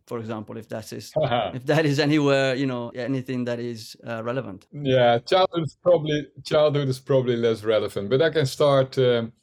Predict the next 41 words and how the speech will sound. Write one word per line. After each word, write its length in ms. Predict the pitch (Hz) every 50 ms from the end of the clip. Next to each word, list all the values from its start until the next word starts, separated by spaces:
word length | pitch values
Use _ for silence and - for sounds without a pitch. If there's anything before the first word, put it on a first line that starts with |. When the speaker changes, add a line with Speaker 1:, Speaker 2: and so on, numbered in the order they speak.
| _ _ _ _ _ _ _ _ -
Speaker 2:
uh, 100 | 127 117 113
with 140 | 117 123
Speaker 1:
As 120 | 139 135 -
far 200 | - - 196 175
as 60 | 160
back 180 | 170 175 - 180
if 140 | 160 156
you 60 | 165 139
like. 160 | 120 113 120
Speaker 2:
Yeah, 200 | 208 202 175 160
yeah, 200 | 143 135 127 120
yeah, 180 | 117 110 104
yeah. 200 | 101 101 98 95
Because 440 | 98 104 123 127 123 127 127 117 117
I, 100 | 117 113
if, 380 | 113 - - 107 143 135 131 139
as 160 | 175 147 -
far 220 | - 143 139 139
where 160 | 139 135 135 135
I 40 |
can 160 | 131 135 131 131
see 240 | 131 - 165 160
that 220 | 147 147 143 131 135
it, 160 | 131 123 131
that 160 | 127 123 120
it 60 | 120
starts 340 | - - - 156 156 147 135
becoming 420 | - 135 131 - 143 139 135 131 123
a 40 |
kind 220 | 127 - 131 123 120
of 120 | 107 104
a 40 | 104
pattern 540 | - - 151 156 147 - 143 139 135 127 131 135 - - _ _ _ _ -
is 180 | 135 123 127
from 280 | - - - 131 120 120
the 100 | 120 117
moment, 540 | 117 123 127 127 123 123 117 113 113 - 113
uh, 140 | 113 110 113
I 40 |
started 320 | 113 - - 120 113 107 -
studying. 600 | - - - - 131 113 98 101 98 101 139 -